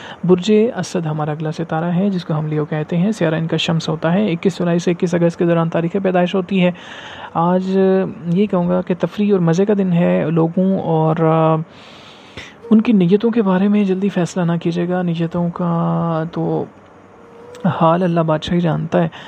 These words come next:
हम बिला वजह बस जब उन कामों में दखल अंदाजी करते हैं जिनमें नहीं करनी चाहिए तो फिर definitely हमारा दिल टूटता है और बिला वजह हम जो है वो दिल बर्दाश्त होते हैं। हो सकता है कि आप जिनके बारे में गलत सोचें वो किसी दबाव में हों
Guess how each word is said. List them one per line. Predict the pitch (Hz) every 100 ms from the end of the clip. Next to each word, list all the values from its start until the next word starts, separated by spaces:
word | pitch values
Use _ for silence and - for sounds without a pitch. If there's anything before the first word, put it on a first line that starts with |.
| - - - - -
हम | 226 240
बिला | 208
वजह | 208 185 196 185 175 165 175 - 202 - - 170 -
बस | 175 170 180
जब | 165 165 - -
उन | 180
कामों | 175 160 170
में | 170
दखल | 165 180
अंदाजी | 170 160 165
करते | 170 165 -
हैं | 170
जिनमें | 165 160
नहीं | 165
करनी | 170 170 160
चाहिए | 160 156
तो | 160
फिर | 156 165 135
definitely | 160 160 160 160 165
हमारा | 160 165 160 185 - - -
दिल | 196 185
टूटता | 170 165 - 165
है |
और | 160
बिला | 156 151
वजह | 156 160
हम | 156 156
जो | 160
है | 151
वो | 156 160 175 - - - - 175
दिल | 160
बर्दाश्त | 160 156 151 147
होते | 160 151 170
हैं। |
हो | 165 190
सकता | 220 202 214
है | 208 196 190 - - - - -
कि | 185
आप | 175
जिनके | 175 175
बारे | 175 170 170
में | 175 170 160
गलत | 165 170
सोचें | 180 170 175
वो | 165
किसी | 160 170 -
दबाव | 156 156 165
में | 180 175
हों | 165 160 160